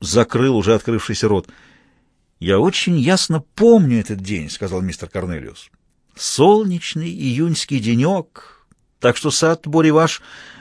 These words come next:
выглядел особенно привлекательным. Разумеется, в те дни он был обширнее. Дом, который я называю Бориваш, был затем перестроен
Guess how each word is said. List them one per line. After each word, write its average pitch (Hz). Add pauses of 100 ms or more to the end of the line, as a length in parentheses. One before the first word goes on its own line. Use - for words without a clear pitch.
(140)
выглядел 139
особенно 139
привлекательным. 131 (640)
Разумеется, 110
в -
те 113
дни 104
он 95
был 85
обширнее. 123 (420)
Дом, 180
который 170
я 160
называю 156
Бориваш, 156 (440)
был 156
затем 147
перестроен 143